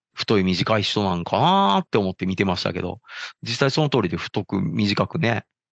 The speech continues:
もう吸って、まあ、悲しいですけど、いなくなっちゃった方なんですけど、でもなんか、あー、このかっこよさっていうか、あのオープニングのかっこよさに、あの曲っていうのがもう、バチハマりしてますんでね。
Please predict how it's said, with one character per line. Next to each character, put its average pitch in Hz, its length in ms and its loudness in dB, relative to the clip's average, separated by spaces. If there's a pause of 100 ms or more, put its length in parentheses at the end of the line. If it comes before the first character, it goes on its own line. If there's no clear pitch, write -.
(240)
も 127 180 2
う - 20 6
吸 - 260 -2
っ - 20 -20 (160)
て、 95 360 0 (640)
ま 123 140 0
あ、 131 120 0
悲 123 100 2
し - 120 0
い 98 40 2
で 85 80 -2
す - 80 -12
け - 80 -6
ど、 82 280 -8
い 117 200 -4
な 117 140 2
く - 100 -4
な 85 60 -2
っ 82 40 -6
ち - 80 -4
ゃ - 40 -4
っ - 20 -4
た 92 80 -8
方 98 240 0
な 87 120 -6
ん 87 60 -12
で 92 60 -16
す - 100 -12
け - 60 -6
ど、 98 220 -8 (560)
で 214 80 0
も 127 80 2
な 123 140 2
ん 143 60 -2
か、 - 340 -2 (180)
あ 135 380 2
ー、 - 120 -10
こ 151 80 2
の 143 280 2 (120)
か - 120 -2
っ - 120 -4
こ 139 120 4
よ 123 60 2
さ - 120 2
っ - 100 -10
て 95 120 -6
い - 40 -6
う 104 60 -10
か、 - 260 -6 (720)
あ 110 220 2
の 135 200 4
オ 135 60 2
ー - 20 -8
プ 139 160 0
ニ 127 80 2
ン 127 80 2
グ 120 80 2
の 120 80 2
か - 160 -6
っ - 60 -20
こ - 100 0
よ 113 60 2
さ - 180 0
に、 82 140 -4
あ 90 180 -2
の 123 80 0
曲 - 220 0
っ - 20 -14
て - 120 -4
い - 20 0
う 90 40 -8
の 78 60 -10
が 85 60 -10
も 90 480 -2
う、 - 60 -20 (340)
バ 110 140 2
チ 104 100 0
ハ 117 100 0
マ 131 120 4
り 147 80 2
し - 80 0
て 185 80 4
ま 185 80 4
す - 140 0
ん 107 80 0
で 78 120 -2
ね。 82 240 -2